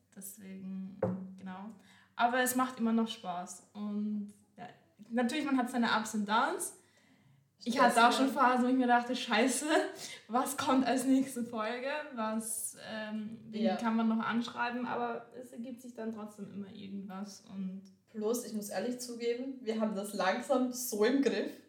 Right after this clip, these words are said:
Speaker 1: Mhm.
Speaker 2: <laughs> Also rückblickend, eh wie du sagst, manchmal haben wir gestruggelt, so mittwochs, "Pia, hm, was laden wir am Sonntag hoch?" Wir haben beide <laughs> Also solche Momente gab's auch.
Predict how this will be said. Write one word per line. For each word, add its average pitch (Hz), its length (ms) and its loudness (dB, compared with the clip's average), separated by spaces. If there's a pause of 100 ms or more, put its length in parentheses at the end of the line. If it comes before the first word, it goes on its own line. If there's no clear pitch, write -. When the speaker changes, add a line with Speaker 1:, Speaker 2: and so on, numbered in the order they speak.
Speaker 1:
Mhm. 214 140 2
Speaker 2:
<laughs> 226 340 6
Also 226 320 0 (300)
rückblickend, 226 960 4
eh 262 100 4
wie 247 60 0
du 226 80 -2
sagst, 220 280 -4
manchmal 208 320 0
haben 247 140 2
wir 220 80 -2
gestruggelt, 233 480 0
so 208 200 -2 (500)
mittwochs, 214 640 2
"Pia, 190 500 2 (400)
hm, 277 380 0 (100)
was 240 180 6
laden 254 260 10
wir 254 80 8
am 269 80 0
Sonntag - 300 6
hoch?" 247 220 10
Wir 247 100 12
haben 285 220 12
beide - 680 10
<laughs> 466 320 10 (1200)
Also - 320 6
solche - 300 10 (160)
Momente - 420 6
gab's - 260 -8
auch. - 240 -4